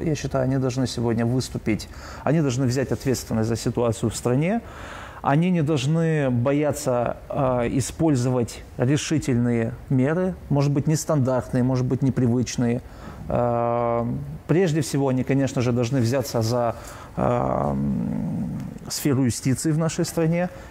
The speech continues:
И здесь очень важно отметить, потому что некоторые правые политики сегодня, э,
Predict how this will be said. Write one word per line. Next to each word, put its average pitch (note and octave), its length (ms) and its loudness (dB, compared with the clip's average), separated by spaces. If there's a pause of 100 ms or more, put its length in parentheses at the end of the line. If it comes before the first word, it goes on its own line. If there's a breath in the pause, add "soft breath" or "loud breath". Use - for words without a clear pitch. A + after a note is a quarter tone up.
(120)
И C3+ 100 2
здесь D#3+ 360 2
очень D#3+ 320 2
важно C#3 280 2
отметить, B2 380 0
потому B2 280 0
что A#2+ 340 0
некоторые C3+ 460 0
правые B2+ 340 2
политики C3+ 560 0
сегодня, B2+ 680 0 (1000 loud breath)
э, B2 600 2